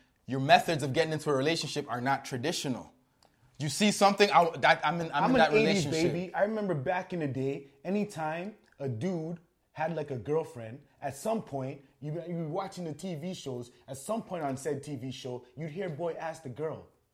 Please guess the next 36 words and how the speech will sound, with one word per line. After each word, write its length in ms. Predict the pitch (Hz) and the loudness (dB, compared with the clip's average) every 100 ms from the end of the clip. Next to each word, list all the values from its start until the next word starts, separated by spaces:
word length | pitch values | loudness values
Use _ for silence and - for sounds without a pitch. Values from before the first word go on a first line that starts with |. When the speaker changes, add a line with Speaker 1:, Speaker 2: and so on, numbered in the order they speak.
| _ _ _ _ | _ _ _ _
Speaker 2:
"Wanna 180 | 92 92 | -20 -18
go 120 | 92 | -20
steady?" 460 | 90 - 98 110 127 _ _ _ _ _ _ _ _ _ _ _ _ | -20 -20 -20 -20 -20 _ _ _ _ _ _ _ _ _ _ _ _
Speaker 1:
Steady 340 | - 190 214 240 | -2 6 6 6
does 140 | 190 | 8
not 160 | 208 202 | 8 8
mean 100 | 202 | 6
you're 100 | 180 | 6
my 120 | 147 | 6
girlfriend, 640 | 139 196 254 - 160 135 | 8 10 10 8 0 0
though. 180 | 123 92 - _ _ | -2 -6 -14 _ _
Steady 260 | - 190 190 | 0 2 4
means 220 | 190 180 | 2 0
steady. 580 | - - 202 185 139 - _ _ _ _ _ _ _ _ _ 113 104 | -2 4 6 6 2 -6 _ _ _ _ _ _ _ _ _ -14 -10
Speaker 2:
Knowing 600 | 123 143 175 220 247 233 | -8 -4 -2 2 2 4
the 80 | 208 | 2
last 500 | 175 170 185 202 - | 2 2 2 0 -4
time, 420 | 160 170 208 254 - - | -8 -6 -4 -6 -6 -10
when 140 | 156 247 | 0 2
was 100 | 247 | 2
the 60 | |
last 220 | 233 226 226 | 2 0 -2
time 140 | 214 | -4
you 60 | 180 | -4
heard 180 | 202 196 | -6 -4
anything 360 | 214 214 202 180 | -4 -4 -4 -6
about 320 | 170 175 170 - 147 | -2 -4 -4 -10 -8
being, 180 | 165 156 | -6 -4
going 240 | 170 160 | -4 -4
steady? 380 | - 151 117 92 _ _ | -8 -8 -8 -12 _ _
I 60 | 196 | -4
haven't 200 | 214 190 | -2 -2
heard 240 | 175 190 | 0 0
that 200 | 190 185 | 0 -4
in 300 | 170 131 127 | -6 -6 -4
years. 460 | 180 277 269 139 | 0 2 2 0